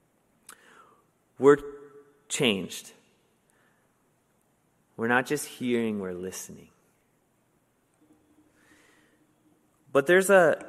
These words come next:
um, a tension that comes with the Christian life. See, see, I think it's a trap to say, like, "Okay, someone comes to faith and they're a totally different person. They go from being a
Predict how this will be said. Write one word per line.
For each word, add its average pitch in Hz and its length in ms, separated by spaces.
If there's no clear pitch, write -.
um, 117 280
a 110 80
tension 98 640
that 117 160
comes 139 280
with 135 120
the 117 80
Christian 107 440
life. 87 240
See, - 260
see, 180 340
I 139 60
think 202 260
it's 220 120
a 214 60
trap 160 340
to 139 80
say, 147 180
like, 139 160
"Okay, 165 280
someone 190 580
comes 156 340
to 175 120
faith 113 520
and 117 160
they're 117 120
a 107 40
totally 139 460
different 123 380
person. 92 580
They 151 360
go 139 260
from 127 240
being 113 240
a 101 140